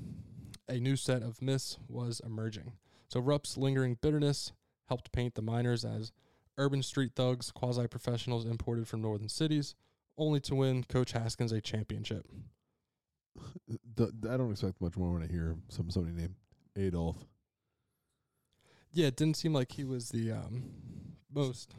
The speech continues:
Speaker 2: No, a bit of
Speaker 1: socially acceptable person.
Speaker 2: bit of a scumbag.
Speaker 1: So in his book that came out a dec-, decade later, uh, James Michener characterized the game as one of the most wretched stories in the history of American sports. He called the Texas Western players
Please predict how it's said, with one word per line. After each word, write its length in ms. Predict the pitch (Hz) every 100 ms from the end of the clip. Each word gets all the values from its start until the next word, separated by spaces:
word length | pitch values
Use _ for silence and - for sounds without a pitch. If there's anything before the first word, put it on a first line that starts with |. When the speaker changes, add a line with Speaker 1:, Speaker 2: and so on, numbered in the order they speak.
| - -
Speaker 2:
No, 180 | 190 147
a 40 | 147
bit 100 | 165
of 40 |
Speaker 1:
socially 300 | 151 135 131
acceptable 480 | 117 120 113 107 107
person. 400 | 117 110 - 113
Speaker 2:
bit 140 | 190 160
of 80 |
a 40 | 80
scumbag. 560 | - - 57 55 - - - _ _ _ _ _ _ _ _ _
Speaker 1:
So 380 | - 151 135 - _ _ -
in 140 | 151
his 260 | 156 151 131 - _ _ _ -
book 280 | 131 127 -
that 120 | 113
came 200 | - 120
out 140 | 117
a 40 | 110
dec-, 200 | 117 113 - _ -
decade 280 | 117 113 113
later, 360 | 113 113 117 117 -
uh, 200 | 113 101 -
James 420 | 127 123 123 - - _ _ _ 135
Michener 500 | 127 127 151 147 143
characterized 560 | 127 123 - 123 117
the 40 | 110
game 200 | 120 117
as 180 | 113 -
one 120 | 135
of 60 |
the 60 | 135
most 400 | 127 123 120 - - _ _ _ -
wretched 380 | 127 131 147 135
stories 480 | - 120 127 156
in 160 | 139 120
the 80 | 110
history 320 | 123 - 131
of 80 | 120
American 360 | 113 113 110
sports. 500 | 107 - 120 180 - - _ _ _ _
He 160 | 127
called 280 | 123 135 139
the 80 | 131
Texas 440 | - 131 - 123
Western 440 | - 123 - 117 117
players 480 | - 120 120 117